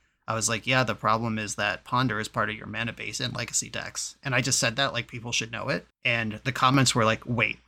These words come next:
what do you mean Ponder is part of your mana base?" And I was like, Oh yeah, that's why it's there. That's why we play nineteen lands in a control deck in Legacy,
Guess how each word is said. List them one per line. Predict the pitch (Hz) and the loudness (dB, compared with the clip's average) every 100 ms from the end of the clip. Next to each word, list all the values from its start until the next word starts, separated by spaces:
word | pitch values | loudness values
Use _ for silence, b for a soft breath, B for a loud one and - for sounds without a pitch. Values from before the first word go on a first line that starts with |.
| _ | _
what | 120 | 2
do | |
you | 120 | 2
mean | 110 117 107 101 - | 4 4 4 0 2
Ponder | 120 107 98 | 2 4 0
is | - | 2
part | 123 | 0
of | 107 | 0
your | 104 | -2
mana | 110 104 107 | 0 0 -2
base?" | 87 110 - - _ _ _ _ | -4 2 2 2 _ _ _ _
And | 131 | 0
I | |
was | 123 | 2
like, | 131 | 2
Oh | 151 | 4
yeah, | 165 139 - _ | 4 2 -2 _
that's | 143 139 | -2 0
why | 151 127 | 4 4
it's | 123 123 | 4 0
there. | 143 - - - _ _ | 0 -2 -8 -16 _ _
That's | - 127 - | -4 -2 2
why | 120 123 123 - _ | 2 2 0 -6 _
we | 123 120 | -4 -2
play | - 120 120 - _ _ | 2 2 2 -4 _ _
nineteen | - 120 135 - 135 123 | 0 2 4 2 4 4
lands | 107 135 117 101 | 4 4 2 0
in | 110 | -2
a | |
control | 104 117 - - - | -2 -2 -4 -4 -4
deck | - - - - | -2 -2 -4 -16
in | - 120 | -4 0
Legacy, | 110 107 107 - - - | 0 0 2 2 0 -12